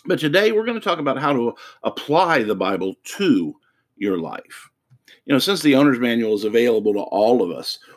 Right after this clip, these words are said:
why does it seem like so many people drive through life blindly? They follow their own map instead of God's. They drive around in circles, never really making any progress and never maturing spiritually.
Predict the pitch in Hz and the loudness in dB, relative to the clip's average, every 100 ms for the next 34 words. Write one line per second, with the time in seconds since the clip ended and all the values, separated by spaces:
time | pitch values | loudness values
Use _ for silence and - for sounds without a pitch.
0 | _ - 117 196 277 233 180 180 143 127 | _ -2 0 2 0 0 -2 2 2 2
1 | 123 170 175 175 156 143 127 101 98 107 | 0 -6 -2 -4 0 0 0 -4 -2 0
2 | 107 123 131 135 - 131 127 107 95 98 | 0 0 -2 -4 -8 -2 0 2 0 -2
3 | - 92 92 87 85 65 - _ _ - | -6 -8 -6 -8 -8 -12 -20 _ _ -20
4 | - 110 147 143 131 120 117 135 190 196 | -6 -2 2 4 4 4 2 2 2 4
5 | 107 92 - 101 104 - 104 120 117 80 | 4 2 -4 -6 -6 -2 -2 -2 -6 -6
6 | 60 62 82 - _ _ 113 107 127 143 | -6 -12 -14 -18 _ _ -4 0 2 4
7 | 156 147 156 170 160 131 101 - 98 104 | 4 2 2 -2 0 0 0 -2 -6 -2
8 | 117 143 160 147 127 123 120 104 107 98 | -2 0 2 4 6 4 2 -4 -4 -4
9 | - 151 143 95 90 92 92 110 131 196 | -4 -2 -2 -2 -4 -4 -4 0 0 0
10 | 220 208 - 185 165 107 - - 120 92 | -2 -6 -6 -6 -4 -4 -6 -2 -2 -2
11 | - 55 - | -6 -10 -12